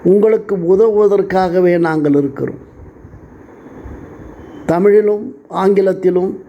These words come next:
நீங்கள் கட்டுரை எழுதலாம், பேசலாம்,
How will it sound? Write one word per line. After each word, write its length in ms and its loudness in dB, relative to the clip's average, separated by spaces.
நீங்கள் 320 0
கட்டுரை 420 2
எழுதலாம், 680 0
பேசலாம், 680 -2